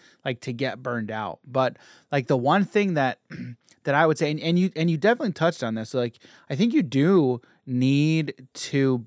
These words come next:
make sure that you're making content that you enjoy doing. 'Cause the moment, I feel like the moment that you get into the mindset of,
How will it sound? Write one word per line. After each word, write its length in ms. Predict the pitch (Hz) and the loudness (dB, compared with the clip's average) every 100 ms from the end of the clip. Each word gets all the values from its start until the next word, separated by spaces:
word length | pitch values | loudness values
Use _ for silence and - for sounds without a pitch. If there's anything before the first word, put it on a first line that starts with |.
| _ _ | _ _
make 260 | 139 139 151 | -4 -4 -4
sure 180 | - 156 | -4 -2
that 140 | 123 | -2
you're 200 | 120 135 | -2 -2
making 360 | 123 123 123 135 | 0 -2 -6 -10
content 460 | - 151 160 123 | -6 -4 -4 -6
that 80 | 127 | -8
you 240 | 127 135 135 | -8 -8 -6
enjoy 640 | 123 113 107 113 120 117 | -8 -10 -10 -4 -2 -2
doing. 420 | 107 127 117 87 - - - | -2 -4 -4 -8 -16 -20 -12
'Cause 220 | - 160 139 | -6 -6 -4
the 100 | 160 | -4
moment, 520 | 151 175 220 262 - | -2 -2 0 -2 -6
I 80 | 151 | -8
feel 140 | 143 | -2
like 100 | 226 | -2
the 100 | 190 | 0
moment 460 | 151 135 143 170 151 | -2 0 0 -2 -4
that 200 | 135 123 | -6 -4
you 220 | 123 123 | -4 -6
get 280 | 117 127 131 | -2 -2 -2
into 200 | 135 120 | -4 -8
the 100 | 127 | -8
mindset 500 | 110 110 117 113 117 | -8 -8 -8 -6 -6
of, 260 | 101 110 | -4 -6